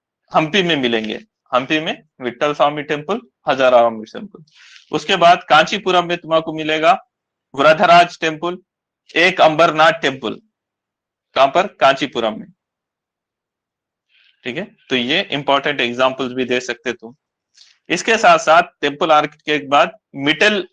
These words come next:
image making, Image making भी इनके पास metal से काम चलता था। For example,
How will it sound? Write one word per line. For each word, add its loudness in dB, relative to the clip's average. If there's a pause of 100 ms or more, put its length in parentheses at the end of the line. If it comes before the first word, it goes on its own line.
(140)
image 0
making, -6 (320)
Image -2
making -6
भी 0
इनके -4
पास 2
metal -4
से -8
काम 0
चलता -2
था। -2 (420)
For -2
example, -4